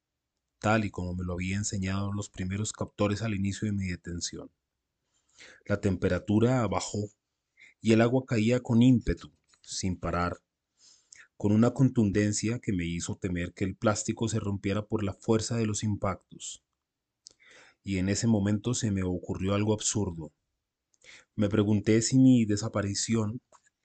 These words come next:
era de conocimiento público, si las noticias habían comentado el posible rapto de un actor bogotano de teatro después de las protestas de Buenaventura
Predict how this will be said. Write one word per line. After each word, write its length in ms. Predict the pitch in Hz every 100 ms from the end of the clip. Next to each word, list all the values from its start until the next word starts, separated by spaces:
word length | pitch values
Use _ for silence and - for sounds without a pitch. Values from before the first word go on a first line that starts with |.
| _ _
era 400 | - 85 90 95
de 100 | 95
conocimiento 640 | 95 95 87 98 92 90 -
público, 460 | 101 92 87 87 - _ _ _ _ _ - -
si 180 | - 120
las 120 | 104
noticias 520 | 95 95 107 107 120 127
habían 240 | 107 104
comentado 440 | 120 107 101 98
el 100 | 110
posible 440 | - 107 110 104 104
rapto 420 | - 117 - 87 82
de 80 | 82
un 100 | 87
actor 340 | 90 - 98
bogotano 480 | 98 98 95 92 92
de 140 | 104
teatro 460 | 98 90 90 - 101
después 360 | 95 - 98 95
de 100 | 101
las 140 | 101
protestas 580 | - 90 - 90 - 101
de 80 | 104
Buenaventura 840 | 95 90 87 85 - 90 80